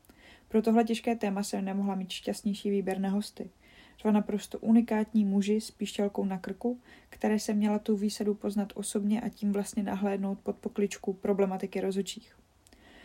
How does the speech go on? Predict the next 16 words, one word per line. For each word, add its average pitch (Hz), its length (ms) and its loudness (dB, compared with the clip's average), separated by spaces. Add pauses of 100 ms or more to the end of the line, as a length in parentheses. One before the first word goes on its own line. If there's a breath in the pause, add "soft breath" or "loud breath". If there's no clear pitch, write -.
(160 loud breath)
V - 80 0
první 214 220 8
řadě 208 220 4
Robin 196 260 2
Petrák, 226 520 2 (120)
mladý 208 400 6
rozhodčí 208 520 2
s 214 80 -4
velkým 202 340 0
drivem 202 400 2
a - 40 -2
potenciálem, 233 800 2 (800 loud breath)
a - 40 2
potom 233 320 8
Jan 226 160 8
Hošek, 202 520 0